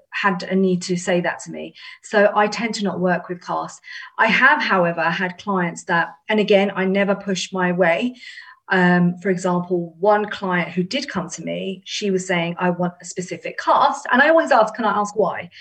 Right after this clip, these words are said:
Nine times out of ten, I will say it's, "Oh, because it's what my parents want and I just prefer an easy life."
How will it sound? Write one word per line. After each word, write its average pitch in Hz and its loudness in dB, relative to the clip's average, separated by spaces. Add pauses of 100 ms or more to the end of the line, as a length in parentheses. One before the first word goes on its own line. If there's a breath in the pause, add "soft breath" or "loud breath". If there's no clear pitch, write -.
(280 loud breath)
Nine 311 4
times 269 0
out 202 4
of 196 -8
ten, 220 -4 (120)
I 226 4
will 220 4
say 214 4
it's, 190 -8 (420 loud breath)
"Oh, 247 4
because 202 -2 (100)
it's 180 -4
what 165 2
my 160 -10
parents 147 -6
want 156 -12
and 170 -6
I 165 -6
just 170 -8
prefer 170 -2
an 170 -2
easy 180 2
life." 254 0